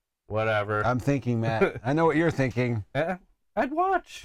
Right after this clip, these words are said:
Speaker 2: <laughs>
Speaker 1: I'd watch.
Speaker 2: Probably would.
Speaker 1: Who's the man to be denied? Do you have any news, or you?
Speaker 2: Uh, well, I, well, I'm, I have the, I'm, I'm still keen on this McGregor Mayweather thing.
Speaker 1: Okay.
Speaker 2: And they, they, I know last week we said
Speaker 1: Yeah.
Speaker 2: that they were gonna maybe do it, but it's official.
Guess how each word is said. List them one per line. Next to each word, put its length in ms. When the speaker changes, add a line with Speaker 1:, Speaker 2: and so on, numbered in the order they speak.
Speaker 2:
<laughs> 60
Speaker 1:
I'd 600
watch. 360
Speaker 2:
Probably 440
would. 200
Speaker 1:
Who's 160
the 60
man 260
to 260
be 60
denied? 360
Do 80
you 60
have 80
any 160
news, 420
or 80
you? 220
Speaker 2:
Uh, 260
well, 220
I, 140
well, 280
I'm, 180
I 140
have 240
the, 300
I'm, 140
I'm 60
still 300
keen 340
on 120
this 140
McGregor 720
Mayweather 400
thing. 200
Speaker 1:
Okay. 280
Speaker 2:
And 220
they, 180
they, 200
I 120
know 140
last 240
week 120
we 60
said 180
Speaker 1:
Yeah. 120
Speaker 2:
that 100
they 120
were 120
gonna 280
maybe 280
do 180
it, 120
but 160
it's 140
official. 720